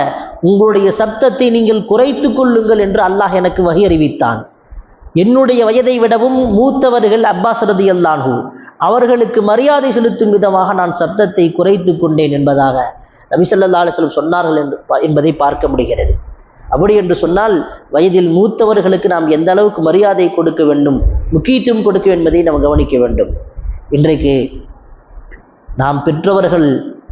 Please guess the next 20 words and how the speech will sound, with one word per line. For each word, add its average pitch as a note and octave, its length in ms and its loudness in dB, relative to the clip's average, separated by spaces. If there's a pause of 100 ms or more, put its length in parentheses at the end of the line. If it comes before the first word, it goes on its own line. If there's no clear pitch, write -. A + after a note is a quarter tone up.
நம்முடைய D3 300 2
குழந்தைகளுக்கு F#3+ 680 2
இது E3 140 0
போன்ற G#3 340 2
செய்திகளை G3 560 2
எல்லாம் F3+ 320 2
சொல்லித்தர F3 420 2
வேண்டும். A#2+ 340 0 (800)
மரியாதை F#3+ 600 2
குறித்து F#3 400 0
நம்முடைய E3 440 2
ஆண் D#3 280 -2
பிள்ளைகளுக்கும் D3 640 2
பெண் F3+ 300 0
பிள்ளைகளுக்கும் E3+ 600 0
சொல்லித்தர D#3+ 440 0
வேண்டும். A#2+ 340 -2 (440)
இன்றைக்கு D3+ 360 0
யாரும் G3+ 600 0
இளைஞர்கள் F3+ 640 2